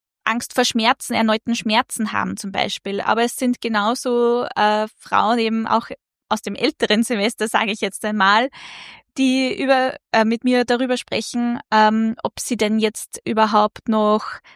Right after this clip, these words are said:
oder ob es gerechtfertigt ist, dass auch sie zum Beispiel noch Sextoys nutzen oder wie denn das Sexleben bei ihnen jetzt noch ausschauen könnte und so weiter.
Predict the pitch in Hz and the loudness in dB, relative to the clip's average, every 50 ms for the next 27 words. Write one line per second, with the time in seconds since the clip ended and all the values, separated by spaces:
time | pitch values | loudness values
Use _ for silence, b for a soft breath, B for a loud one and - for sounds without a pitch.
0 | b b b b _ - - - 208 208 208 - 233 233 - - 233 - 220 240 | b b b b _ -8 -4 -2 0 0 0 2 0 0 0 0 2 2 2 2
1 | - - - 247 214 220 - 247 233 - - 240 - - - 214 208 220 220 - | 0 0 0 0 0 2 0 -2 -2 0 0 -2 0 0 0 2 2 2 2 2
2 | - - 269 254 - 262 226 220 220 208 - - - 202 202 202 196 196 202 - | -2 -2 -2 0 2 2 2 2 0 -2 -2 -2 -2 -2 0 0 0 0 -2 -2
3 | - - 240 - - - - - - 226 208 214 214 220 - - 240 240 240 - | -2 -2 -2 -2 -2 -12 -8 -2 2 2 4 4 4 2 2 4 4 4 4 4
4 | - - - - 220 214 214 214 214 208 208 214 214 208 208 214 208 202 214 226 | 0 -8 -4 -2 0 0 2 0 0 2 2 2 4 4 4 2 2 0 -2 -2
5 | 247 247 254 226 220 220 220 214 226 - - 240 220 - - - - 208 208 208 | 0 0 2 2 2 2 2 0 0 0 0 0 0 0 -2 -6 -4 -2 -2 -2
6 | 208 208 220 214 - 240 247 254 240 226 220 - - - 220 - - - - 240 | -2 -2 -2 0 0 2 2 2 2 0 -2 -2 -2 -4 -2 0 0 0 0 0
7 | - - - 226 196 196 - - - 208 196 - - 196 185 190 196 - 196 190 | 0 0 0 0 0 -2 -4 -4 -4 -4 -4 -4 -4 -4 -4 -4 -2 -2 -2 -2
8 | - - - - 202 202 | -2 -2 -2 -2 -2 -4